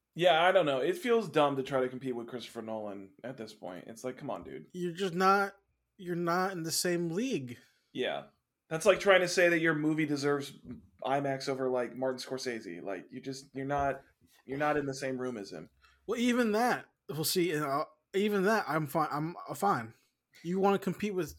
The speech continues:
Speaker 2: with him? Go ahead. Like, I don't care, 'cause he's a director who is out his prime.
Speaker 1: Hmm.
Speaker 2: I think he's still, he's go-, I think his movie coming out is gonna be good 'cause it's based on a
Speaker 1: He's got a
Speaker 2: book.
Speaker 1: new movie coming out?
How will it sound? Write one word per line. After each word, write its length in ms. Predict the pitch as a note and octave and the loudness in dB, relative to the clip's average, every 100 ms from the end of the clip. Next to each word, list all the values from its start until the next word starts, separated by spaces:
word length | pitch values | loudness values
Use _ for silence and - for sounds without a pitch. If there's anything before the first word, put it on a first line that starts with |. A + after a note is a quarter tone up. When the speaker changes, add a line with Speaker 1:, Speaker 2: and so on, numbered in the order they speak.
| _ | _
Speaker 2:
with 160 | E3 D#3 | -12 -4
him? 220 | G3 G3+ | -2 -2
Go 160 | F3+ F3 | -2 -2
ahead. 300 | E3 B2 - _ _ _ - | -2 -6 -12 _ _ _ -12
Like, 160 | C3 | -4
I 40 | E3 | -4
don't 140 | F3 | -2
care, 220 | - D#3 | -4 -4
'cause 260 | A#2 C3 - - - - - | -4 -6 -8 -14 -20 -18 -8
he's 420 | - F#3 D3+ - - | -2 0 0 -4 -8
a 80 | D#3 | -6
director 460 | C#3+ D#3+ E3+ F#3 F3 | 2 4 4 2 0
who 200 | E3 D3+ | 2 2
is 280 | C#3 - - - | 0 -2 -8 -2
out 200 | D3+ E3+ | 0 0
his 120 | C#3+ C3+ | -2 -6
prime. 400 | - B2 F#2+ - _ _ _ _ _ _ | -4 -4 -6 -12 _ _ _ _ _ _
Speaker 1:
Hmm. 180 | B2+ A#2 G#2 _ _ - | -10 -10 -14 _ _ -6
Speaker 2:
I 60 | D#3+ | 2
think 180 | G3+ F3+ | 4 4
he's 140 | F3+ | 2
still, 120 | G#3 | 0
he's 140 | D#3+ D3+ | 0 2
go-, 140 | F3 E3+ | 2 2
I 60 | |
think 180 | D3+ F3+ | 2 2
his 100 | D3+ | 2
movie 300 | E3+ F3 F3 | 2 2 0
coming 280 | - F3 E3+ | -2 -2 0
out 280 | F3 F#3 - | 0 -2 -6
is 280 | D3+ B2+ B2 | -10 -8 -8
gonna 180 | - C#3+ | -4 -4
be 100 | C#3 | -2
good 380 | C3+ F3 F3 E3+ | -2 0 -2 -6
'cause 140 | D3+ B2 | -8 -8
it's 100 | - | -4
based 240 | C#3 C3+ | -4 -4
on 60 | C3 | -4
a 40 | |
Speaker 1:
He's 80 | B2 | 6
got 120 | E3+ | 6
a 20 | |
Speaker 2:
book. 60 | D#3+ | 6
Speaker 1:
new 80 | E3+ | 4
movie 240 | A3 C#4+ - | 2 0 -2
coming 180 | D#4 E4 | -4 -4
out? 200 | D#4+ | -6